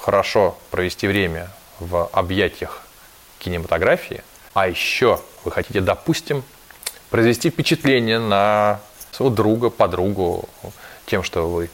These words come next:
смотрите хорошее, качественное кино, то welcome смотреть победителей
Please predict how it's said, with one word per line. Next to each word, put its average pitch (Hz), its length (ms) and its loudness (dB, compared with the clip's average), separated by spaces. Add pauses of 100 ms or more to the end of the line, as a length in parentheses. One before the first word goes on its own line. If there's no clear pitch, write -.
(300)
смотрите 92 520 -2
хорошее, 101 420 0
качественное 85 440 -4
кино, 139 360 2 (400)
то 185 340 6
welcome 151 520 4 (240)
смотреть 101 520 0 (1120)
победителей 101 760 0